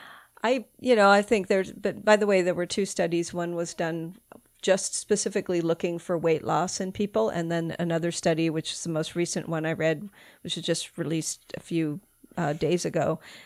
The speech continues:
was, uh, a, basically a pilot study on the efficacy of, uh, a diet that contains this, uh, D, it's called D-allulose. That's its sort of chemical name.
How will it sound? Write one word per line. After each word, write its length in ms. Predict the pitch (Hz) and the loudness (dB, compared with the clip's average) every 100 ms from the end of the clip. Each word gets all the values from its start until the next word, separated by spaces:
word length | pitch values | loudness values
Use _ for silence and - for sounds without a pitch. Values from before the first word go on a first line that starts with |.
| - _ 202 | -20 _ 0
was, 440 | 185 180 175 - | 6 6 6 0
uh, 440 | - 175 165 143 - - | -2 0 2 0 -4 -4
a, 140 | 175 - _ - | -4 -4 _ -2
basically 460 | 185 180 196 175 160 | 0 2 0 0 0
a 60 | |
pilot 400 | - 180 175 165 | 2 2 4 2
study 380 | - 170 165 160 | 0 -2 0 -2
on 440 | - 160 160 160 151 | -2 -4 -4 -4 -4
the 160 | 160 | -2
efficacy 800 | 180 - 165 175 - 160 156 156 - | -2 -4 -6 -4 -2 -2 0 -2 -2
of, 360 | 170 156 156 - - - - - _ | 0 0 -4 -12 -20 -20 -20 -20 _
uh, 260 | 175 160 151 | -4 -2 0
a 80 | 180 | -2
diet 680 | 165 165 156 170 165 - - _ - | 0 2 4 6 4 2 -4 _ 0
that 200 | 165 - | 0 0
contains 680 | 175 170 208 175 170 160 - | -4 -2 -2 -2 -2 -4 -6
this, 500 | 156 165 165 - - | 0 0 0 -4 -4
uh, 240 | 185 147 143 170 | -4 -4 -6 -6
D, 440 | 175 175 175 165 - | -4 -2 -2 -4 -6
it's 160 | - | -4
called 300 | 240 214 202 | 2 2 2
D-allulose. 960 | 190 190 185 - 156 160 156 156 - - | -4 -4 -4 -2 -2 0 -2 -2 -4 -2
That's 260 | 165 156 170 | -2 -2 -4
its 180 | - | -4
sort 280 | - - 165 | -6 -2 -2
of 100 | 139 | -4
chemical 440 | - 165 151 - 170 | -4 -4 -2 -4 -6
name. 340 | - 139 180 | -4 -6 -8